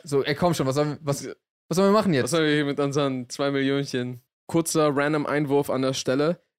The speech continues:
Speaker 2: Ich find auch im Kino sollte man viel häufiger Serien zeigen.
Speaker 1: Mhm.
Speaker 2: Wie krass wär, Bro, ich hätte so viele Serien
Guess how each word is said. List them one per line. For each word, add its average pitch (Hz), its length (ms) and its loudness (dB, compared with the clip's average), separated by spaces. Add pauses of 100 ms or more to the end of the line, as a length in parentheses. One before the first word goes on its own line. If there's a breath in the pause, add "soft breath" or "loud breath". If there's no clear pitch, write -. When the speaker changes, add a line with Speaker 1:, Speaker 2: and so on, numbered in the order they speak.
Speaker 2:
Ich - 160 -2
find 185 240 -2
auch 165 200 2
im 139 260 -4
Kino 165 540 -4 (100)
sollte 135 280 -2
man 127 140 -2
viel - 340 -6 (260)
häufiger 127 460 -4
Serien 127 380 -4
zeigen. 98 400 -8 (240)
Speaker 1:
Mhm. 127 400 -4
Speaker 2:
Wie 127 340 -6
krass - 460 -8
wär, 202 160 -2 (120)
Bro, 170 380 -2 (140)
ich - 100 -4
hätte 196 120 0
so 262 120 2
viele 214 220 0
Serien 202 500 0